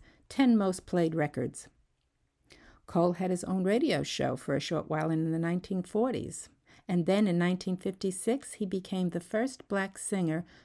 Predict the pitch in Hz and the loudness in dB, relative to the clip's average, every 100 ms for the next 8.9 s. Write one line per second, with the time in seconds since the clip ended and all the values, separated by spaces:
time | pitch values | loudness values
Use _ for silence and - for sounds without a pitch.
0 | - 196 196 220 226 - 185 - 220 262 | -6 -2 2 2 0 -4 -4 0 2 2
1 | 254 233 220 196 - 143 139 160 160 - | 2 2 2 2 0 -2 0 0 0 0
2 | 170 160 165 180 180 - 185 180 170 - | -2 -2 0 0 0 -2 -2 0 0 -2
3 | 156 127 - _ _ _ _ _ _ _ | -4 -6 -10 _ _ _ _ _ _ _
4 | _ _ - 226 - 294 240 220 214 202 | _ _ -2 -2 2 2 2 0 0 0
5 | 185 220 208 - 185 170 - - 143 - | 0 0 -2 0 0 0 -4 -6 -10 -16
6 | _ _ - 185 - 233 233 226 196 180 | _ _ -4 -4 0 2 2 2 0 0
7 | - - 233 233 - 196 185 170 156 156 | -2 -8 -6 -6 -6 -2 -2 -2 -2 -2
8 | 156 - 170 165 160 - 151 - | -4 -6 -6 -4 -4 -4 -2 -2